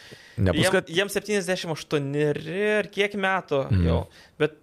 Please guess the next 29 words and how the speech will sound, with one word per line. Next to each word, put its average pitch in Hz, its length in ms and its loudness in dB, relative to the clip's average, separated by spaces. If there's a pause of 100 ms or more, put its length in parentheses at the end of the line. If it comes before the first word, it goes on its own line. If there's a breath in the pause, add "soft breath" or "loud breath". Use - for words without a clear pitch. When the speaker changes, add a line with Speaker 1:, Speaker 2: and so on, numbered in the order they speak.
(580)
Speaker 2:
než-, 190 280 0
než-, 214 280 -2
nežinau, 175 380 0
man 143 160 -2
prideda 160 320 0
žaidimų 135 320 -2
svorio, 160 320 2
kai 147 160 -2
yra 143 240 2
toks 135 300 -2
autentika. - 580 -2
Speaker 1:
Jo, 107 340 4
nu, 80 140 -2
Speaker 2:
Autentika. - 300 0
Speaker 1:
aišku, 135 420 0
bet, 113 220 2 (100)
bet 107 160 0
jau 120 140 4
ar 117 100 0
ne 120 160 0
per 107 160 0
senas, 131 400 0
žinai. 78 320 -2
Speaker 2:
Nežinau, 180 420 0
du-, 131 440 2
traileryje 139 560 2
skambėjo 120 340 -4
visai - 200 -8
normaliai. - 480 -2